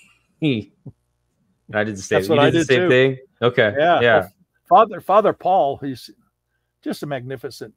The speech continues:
Speaker 2: shepherd. He, uh, um, he, he told us all, pulled us all aside the week before, the last week of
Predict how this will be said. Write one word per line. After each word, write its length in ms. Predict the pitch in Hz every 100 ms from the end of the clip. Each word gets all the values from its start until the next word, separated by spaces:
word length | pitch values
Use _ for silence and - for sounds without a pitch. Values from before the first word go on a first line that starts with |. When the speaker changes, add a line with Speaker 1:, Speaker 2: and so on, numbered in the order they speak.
| _
Speaker 2:
shepherd. 480 | - 123 117 107 98
He, 260 | 135 135 117
uh, 160 | 110 - _ _ _ _ _ - _ _ _ _ _ _ _ _ _ 135
um, 380 | 123 113 101 - _ _ _ _ _ _ _ _ -
he, 160 | 170 135 _
he 120 | 147
told 220 | - 147
us 140 | 135 139
all, 400 | 131 127 123 - _ _ _ _ 175 127 -
pulled 160 | 165
us 100 | 139
all 160 | 151 123
aside 320 | - 135 131
the 80 | 120
week 200 | 127 117
before, 360 | 107 135 131
the 60 | 113
last 360 | 113 117 - 135
week 280 | 123 120
of 100 | 101